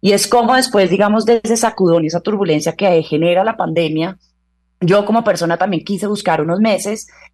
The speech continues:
de descanso mental y de buscar realmente qué era lo que yo quería hacer con mi vida, más allá de poner como prioridad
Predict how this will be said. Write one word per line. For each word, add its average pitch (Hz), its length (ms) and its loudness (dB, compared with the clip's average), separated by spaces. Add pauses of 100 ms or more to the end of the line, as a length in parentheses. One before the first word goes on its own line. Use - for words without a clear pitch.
(160)
de 208 120 2
descanso 185 480 0
mental 170 420 0
y 196 60 0
de 208 60 2
buscar 165 340 -4
realmente 190 400 -4
qué 190 100 -6
era 185 100 0
lo 190 120 -2
que 180 100 -4
yo 139 140 -6
quería 147 220 -2
hacer 165 200 -4
con 175 140 -6
mi 147 100 0
vida, 143 320 0
más 143 220 -2
allá 165 220 2
de 170 80 0
poner 160 300 0
como 165 220 -4
prioridad 151 480 0